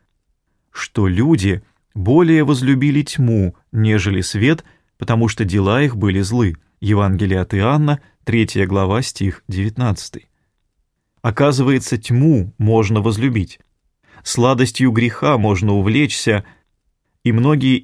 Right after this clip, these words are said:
идут этим путём. Чтобы этого не произошло, нам нужно познание. Без него легко запутаться, легко заблудиться и возлюбить тьму, а не свет. Но Павел также говорит и о чувстве.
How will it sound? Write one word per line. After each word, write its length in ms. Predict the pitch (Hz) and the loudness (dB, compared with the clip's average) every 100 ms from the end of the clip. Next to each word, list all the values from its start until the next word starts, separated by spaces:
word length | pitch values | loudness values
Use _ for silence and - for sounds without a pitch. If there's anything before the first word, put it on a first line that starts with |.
| 113 | 0
идут 320 | 107 156 - | 0 -2 -2
этим 340 | 117 104 107 | -4 -2 -4
путём. 460 | 101 113 - 90 92 _ _ _ _ _ _ _ | -4 -6 -4 -4 -6 _ _ _ _ _ _ _
Чтобы 320 | - - 110 123 | -6 0 2 4
этого 280 | 123 120 | 2 0
не 140 | 107 104 | 0 0
произошло, 760 | 113 104 101 98 - 131 147 - _ _ - | 0 -2 -2 -4 -2 0 -2 -6 _ _ -4
нам 260 | 117 117 | -2 0
нужно 440 | 135 131 123 117 113 - | 0 0 -2 -4 -6 -6
познание. 680 | 113 104 120 98 82 - - _ _ _ _ _ | -4 -2 0 -2 -4 -12 -18 _ _ _ _ _
Без 320 | 98 117 143 107 | -2 2 2 2
него 320 | 110 110 160 | 0 2 2
легко 320 | 135 - 156 | 2 0 0
запутаться, 720 | 147 156 160 139 - - - - _ _ | 0 -2 -2 -4 -6 -10 -14 -16 _ _
легко 400 | 110 131 - 151 | 0 0 2 2
заблудиться 800 | 131 107 104 98 165 - - 113 | 2 0 0 0 -2 -2 -2 -2
и 380 | - 123 135 131 - _ | 0 0 0 0 -8 _
возлюбить 800 | - 101 113 110 113 104 113 - | -6 -2 0 0 0 0 -2 -6
тьму, 460 | - 120 113 131 80 _ _ | -8 -2 0 0 -2 _ _
а 120 | 104 | -2
не 120 | 92 | -2
свет. 400 | - 98 95 - _ _ _ _ _ _ _ - | -4 -4 -6 -6 _ _ _ _ _ _ _ -2
Но 160 | 110 | 0
Павел 300 | 110 175 175 | 2 4 4
также 360 | 139 156 160 147 | 2 2 2 2
говорит 440 | 131 117 107 101 - | 2 2 0 -2 -2
и 80 | 113 | -4
о 100 | 113 | -4
чувстве. 560 | - 98 - - - | -4 -6 -6 -16 -20